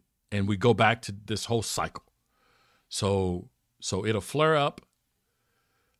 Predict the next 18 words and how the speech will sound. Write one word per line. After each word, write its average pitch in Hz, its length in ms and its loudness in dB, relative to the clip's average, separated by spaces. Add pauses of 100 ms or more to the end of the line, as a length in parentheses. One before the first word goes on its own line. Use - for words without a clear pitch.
(120)
Um, 92 440 -2
we 104 140 -2
have 104 160 0
a 98 60 -2
little 131 200 2
bit 143 120 6
of 143 100 2
a 143 40 0
discussion. 131 760 -2 (960)
Nothing 113 300 4
is 131 140 2
resolved. 98 680 0 (540)
And 101 80 2
then 107 120 4
we 107 80 2
go 101 160 2
back 104 480 -2
to 95 520 -4